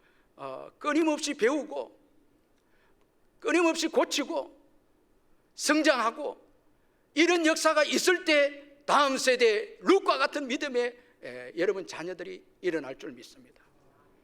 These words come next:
여러분 절대 세월이 갈수록 퇴보하면 안 됩니다. 기도도 없어지고 예배도 식어지고 무너지면 안 됩니다. 퇴보되면 안 됩니다. 안 고치면 안 됩니다.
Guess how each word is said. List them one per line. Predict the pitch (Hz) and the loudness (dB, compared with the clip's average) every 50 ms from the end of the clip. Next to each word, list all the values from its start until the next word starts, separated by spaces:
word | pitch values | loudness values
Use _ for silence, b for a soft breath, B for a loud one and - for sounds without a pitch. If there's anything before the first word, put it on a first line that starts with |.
| _ _ _ - | _ _ _ -6
여러분 | 160 170 165 165 156 160 | -4 -4 -2 -2 -4 -2
절대 | 170 185 185 185 190 185 170 170 175 170 | 0 0 0 2 2 2 2 2 0 -2
세월이 | - - 196 180 185 180 170 165 | -4 -2 0 2 2 2 0 -2
갈수록 | 160 156 160 - - 156 135 - | -4 -6 -6 -8 -10 -12 -14 -10
퇴보하면 | - 170 160 156 131 131 120 123 | -8 -8 -6 -6 -8 -10 -12 -16
안 | 120 113 | -20 -20
됩니다. | - - - 123 - _ _ _ _ _ _ _ _ _ _ _ _ _ _ _ _ _ _ _ _ _ _ _ _ _ _ _ _ _ - | -20 -20 -20 -20 -20 _ _ _ _ _ _ _ _ _ _ _ _ _ _ _ _ _ _ _ _ _ _ _ _ _ _ _ _ _ -14
기도도 | - 160 156 156 139 143 135 | -8 -6 -4 -4 -4 -4 -6
없어지고 | - 131 139 - - 151 131 - - - _ - - 131 | -8 -8 -10 -12 -12 -14 -16 -16 -20 -20 _ -20 -16 -10
예배도 | 139 151 139 147 143 139 131 | -8 -6 -4 -4 -6 -8 -8
식어지고 | - - - - - - - - - _ _ _ _ _ _ _ _ - | -12 -12 -14 -14 -18 -20 -20 -20 -20 _ _ _ _ _ _ _ _ -8
무너지면 | 196 320 285 269 - 311 269 - | -4 -4 -4 -4 -6 -8 -10 -10
안 | 226 226 | -12 -12
됩니다. | 240 247 240 226 - _ _ _ _ _ _ _ _ _ _ _ _ _ _ _ _ _ _ _ | -12 -14 -14 -16 -18 _ _ _ _ _ _ _ _ _ _ _ _ _ _ _ _ _ _ _
퇴보되면 | - 320 349 381 381 359 330 330 330 320 269 | -2 0 2 2 2 4 4 4 4 4 2
안 | 196 190 175 | 2 0 -2
됩니다. | 202 196 - - - - - _ _ _ _ _ _ _ _ _ _ _ _ | -4 -4 -6 -8 -18 -20 -20 _ _ _ _ _ _ _ _ _ _ _ _
안 | - - 349 370 | 2 2 4 4
고치면 | 381 370 370 - 392 370 311 - | 2 2 2 2 2 2 2 2
안 | 220 226 | 2 2
됩니다. | 262 254 240 214 196 - - - 71 - | 2 0 0 -2 -8 -10 -10 -14 -14 -16